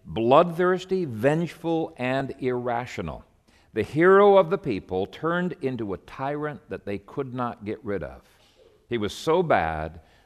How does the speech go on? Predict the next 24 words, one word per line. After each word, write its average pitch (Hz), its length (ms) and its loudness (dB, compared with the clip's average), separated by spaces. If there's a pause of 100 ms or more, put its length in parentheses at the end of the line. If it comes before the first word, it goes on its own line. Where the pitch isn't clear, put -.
that 98 160 -4
Rome 127 380 2
once 127 260 -2
again 87 540 -6
groaned 110 880 -2 (280)
under 104 280 -4
the 92 100 -6
tyranny. 95 480 -2 (1200)
Now, 110 300 0
this 180 240 2
verse 160 300 0
mentions 123 580 -4
him 110 140 -2
being 117 260 -2
given 110 300 -2
a 92 40 -6
huge 120 480 -8
sword. 87 280 -2
Let 87 100 -4
me 123 80 -8
comment 101 480 -4
on 87 160 -2
that 90 260 -4
briefly. 80 460 -6